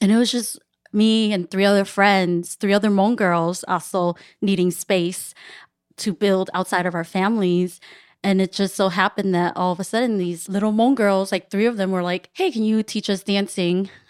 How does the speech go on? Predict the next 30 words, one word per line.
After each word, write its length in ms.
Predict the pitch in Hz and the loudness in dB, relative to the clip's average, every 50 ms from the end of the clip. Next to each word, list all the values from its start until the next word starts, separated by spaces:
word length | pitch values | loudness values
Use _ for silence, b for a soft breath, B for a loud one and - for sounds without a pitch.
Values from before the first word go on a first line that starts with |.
| B | B
And 100 | - 202 190 | -4 -2 0
we're 80 | 202 226 | 0 0
like, 200 | 226 226 226 - | 0 -2 0 2
"Yeah." 320 | 349 403 359 294 254 - - | 2 2 2 2 0 -2 -4
And 460 | - 196 196 196 190 190 185 185 190 _ _ _ _ - | -4 -2 -2 0 0 0 -2 -4 -6 _ _ _ _ -2
the 100 | 214 190 | 0 2
next 280 | 208 214 - - - | 2 2 0 -4 -6
following 420 | - - 202 214 277 302 269 233 208 | 0 4 4 6 6 4 4 2 2
weeks, 280 | 196 202 190 - - | 0 0 -2 -4 -4
we 100 | 196 202 | -2 0
had 120 | 190 214 202 | 0 2 2
like 200 | 202 185 180 - | 0 -2 -2 -6
twenty 480 | - - - - 220 220 220 226 214 | -16 -10 -2 2 2 4 4 2 2
Hmong 260 | 220 202 180 185 196 | 2 2 4 4 2
girls. 580 | 190 190 175 160 147 135 101 - - - - - _ _ _ _ _ _ _ _ _ _ _ _ _ _ _ _ - - | 2 0 -2 -4 -4 -6 -8 -8 -8 -8 -10 -14 _ _ _ _ _ _ _ _ _ _ _ _ _ _ _ _ -2 0
And 200 | 220 202 202 202 | 2 2 4 2
we're 120 | 214 220 | 2 2
like, 240 | 208 208 202 202 - | 2 0 -2 -2 -6
"What 240 | 202 180 190 208 208 | -6 0 2 4 4
are 40 | |
we 100 | 208 226 | 4 2
supposed 260 | 208 - - - 220 - | 0 -2 -2 -4 -4 -4
to 40 | 208 | -2
do 120 | 190 220 | -4 -4
with 180 | 196 202 202 - | -4 -4 -6 -8
twenty 500 | - - - 220 202 208 214 214 214 214 | -18 -12 -8 -4 -4 -2 -2 -2 -4 -6
Hmong 400 | 202 190 185 185 180 185 190 185 | -6 -6 -2 0 0 0 0 0
girls?" 460 | 185 175 165 151 95 131 202 - - | -2 -2 -4 -4 -6 -8 -10 -10 -6
We're 140 | 202 196 196 | -4 -2 0
like, 240 | 196 196 196 196 | 0 0 0 -2